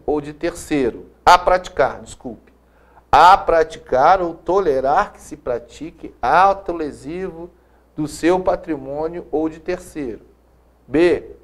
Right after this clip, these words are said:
A omitir ato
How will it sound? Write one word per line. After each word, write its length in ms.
A 320
omitir 880
ato 840